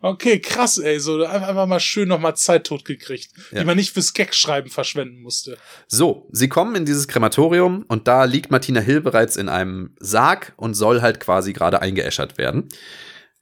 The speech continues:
Speaker 2: Und es stellt sich raus, wer der vierundzwanzig-Stunden-Killer ist.
Speaker 1: Und zwar ist es niemand geringerer als die Legende, die wir heute schon erwähnt haben. Es ist Alexander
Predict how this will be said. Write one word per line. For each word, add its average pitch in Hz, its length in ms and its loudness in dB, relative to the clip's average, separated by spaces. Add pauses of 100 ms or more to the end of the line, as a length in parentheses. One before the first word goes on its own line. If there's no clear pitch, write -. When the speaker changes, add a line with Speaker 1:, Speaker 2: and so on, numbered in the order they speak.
(320)
Speaker 2:
Und 151 500 2
es - 160 -2
stellt 110 220 2
sich 117 180 -4
raus, 95 340 0
wer 90 160 0
der 101 120 2
vierundzwanzig-Stunden-Killer - 1080 -4
ist. - 220 -8 (680)
Speaker 1:
Und 165 160 -2
zwar 233 480 2 (800)
ist - 280 2
es 185 220 2
niemand 220 360 2
geringerer 185 680 2 (380)
als 185 580 0 (220)
die 165 80 -8
Legende, 180 400 0
die 170 140 -4
wir 180 100 2
heute 175 140 0
schon 175 180 -2
erwähnt 170 400 -2
haben. 165 380 -4 (420)
Es - 160 -2
ist 240 180 -2
Alexander 196 960 2